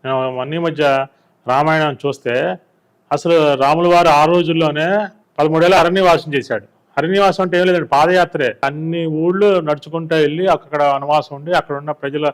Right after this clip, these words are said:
యోగక్షేమాలు తెలుసుకొని వాళ్ళకున్న సమస్యలను తీర్చాడు. రాక్షసులన్నీ చంపుకొని ధర్మాన్ని నిలబెట్టుకుంటూ వెళ్ళాడు. చివరికి రావణాసుడి దగ్గరికి వెళ్ళాడు. అందరినీ, రాక్షసులందరినీ చంపేసి మా ప్ర-, జనంలో ప్రజలకు ఉన్నటువంటి బాధలన్నీ తీర్చుకుంటూ వచ్చేసాడు.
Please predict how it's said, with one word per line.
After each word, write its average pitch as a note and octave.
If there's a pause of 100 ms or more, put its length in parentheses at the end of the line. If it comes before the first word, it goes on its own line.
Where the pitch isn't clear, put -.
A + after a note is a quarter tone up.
(140)
యోగక్షేమాలు D3
తెలుసుకొని D#3+ (220)
వాళ్ళకున్న D3+
సమస్యలను E3
తీర్చాడు. E3
రాక్షసులన్నీ D3+
చంపుకొని D#3 (420)
ధర్మాన్ని D#3+
నిలబెట్టుకుంటూ D#3+
వెళ్ళాడు. C3
చివరికి E3
రావణాసుడి C#3+
దగ్గరికి C#3+
వెళ్ళాడు. A#2+ (160)
అందరినీ, D#3+
రాక్షసులందరినీ D3 (100)
చంపేసి D#3 (220)
మా C#3
ప్ర-, C3
జనంలో D3+ (440)
ప్రజలకు D3+
ఉన్నటువంటి C#3+
బాధలన్నీ D#3
తీర్చుకుంటూ D#3+
వచ్చేసాడు. A#2+